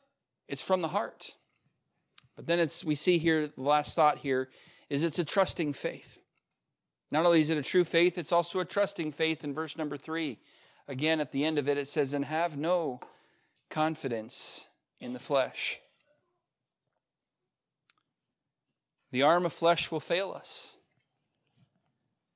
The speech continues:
And so we don't put any confidence in the flesh, and it's not anything that I could do to earn my way to heaven, to a relationship with God. It's nothing that I can do.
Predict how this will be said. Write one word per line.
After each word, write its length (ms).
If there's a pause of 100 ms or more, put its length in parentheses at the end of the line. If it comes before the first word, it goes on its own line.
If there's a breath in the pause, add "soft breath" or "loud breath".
(200)
And 100
so 160
we 160
don't 220
put 160
any 220
confidence 640
in 100
the 80
flesh, 580
and 140
it's 220
not 300
anything 500
that 100
I 160
could 260
do 300
to 200
earn 260
my 180
way 400
to 220
heaven, 340 (920)
to 180
a 80
relationship 680
with 140
God. 320
It's 160
nothing 380
that 100
I 140
can 220
do. 280